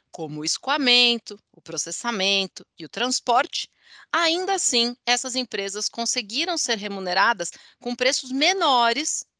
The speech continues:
do que os que eram praticados pela Petrobras. Além disso, no final do ano passado,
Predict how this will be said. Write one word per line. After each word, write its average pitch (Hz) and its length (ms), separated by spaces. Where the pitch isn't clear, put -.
do 277 100
que - 160
os 277 140
que 294 140
eram 240 240
praticados - 680
pela 226 240
Petrobras. 220 720
Além 190 260
disso, 262 560
no 240 100
final 269 260
do 233 120
ano 196 100
passado, 180 640